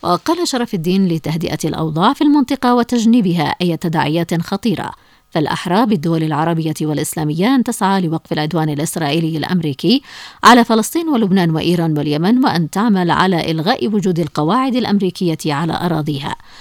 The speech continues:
وأضاف: "بينما يستمر تجاهلها لجريمة الإبادة التي يرتكبها العدو الإسرائيلي بحق الفلسطينيين في غزة، يجب أن تحذر الدول ال-، والشعوب العربية والإسلامية من الوقوع في خطأ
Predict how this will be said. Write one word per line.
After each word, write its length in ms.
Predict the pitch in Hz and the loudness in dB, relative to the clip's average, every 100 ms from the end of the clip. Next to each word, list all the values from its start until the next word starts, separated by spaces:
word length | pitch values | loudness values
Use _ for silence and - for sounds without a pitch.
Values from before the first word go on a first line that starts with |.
| - - - | -20 -16 -8
وأضاف: 600 | - 175 156 214 - - | -4 -2 0 0 -2 -6
"بينما 460 | 156 180 175 156 | 0 2 2 0
يستمر 440 | 160 165 180 170 165 | -2 -2 -2 0 -2
تجاهلها 640 | 175 165 160 165 147 170 | -2 -2 -2 -2 -2 0
لجريمة 460 | 247 240 269 285 208 208 | 0 2 2 2 2 0
الإبادة 480 | 170 196 165 165 - | 0 0 -2 -4 -6
التي 240 | 156 - | -8 -4
يرتكبها 480 | 151 - 151 170 156 | -6 -6 -6 -4 -2
العدو 360 | 151 160 165 156 | -2 -2 -2 -2
الإسرائيلي 640 | 147 - 175 147 165 220 | -2 -2 -2 0 0 0
بحق 340 | 226 - - | 0 -2 -6
الفلسطينيين 840 | 156 180 185 - 180 175 202 208 147 | -4 0 0 0 0 2 4 2 0
في 180 | - 143 | -6 -4
غزة، 400 | 160 156 185 254 - - - _ | -4 2 2 0 -8 -20 -20 _
يجب 360 | 196 165 175 143 | 2 4 2 0
أن 260 | - 185 | 0 -2
تحذر 560 | 165 285 240 254 240 226 - | -2 -4 -2 0 2 2 2
الدول 540 | 165 165 269 175 151 | -2 0 0 2 0
ال-، 360 | - 190 165 165 | 0 -2 -2 -2
والشعوب 580 | 190 - 196 247 254 | -2 0 -2 0 0
العربية 640 | 185 151 139 185 165 160 156 | 0 0 0 -2 0 0 -2
والإسلامية 800 | 143 139 - 151 151 165 196 285 - - - 190 | -2 -4 -4 -2 0 4 4 4 -4 -20 -8 2
من 180 | 202 | 4
الوقوع 600 | 190 160 160 - 311 311 | 6 2 -2 -2 0 0
في 160 | 277 269 | 0 -2
خطأ 320 | - 240 214 | -4 -2 0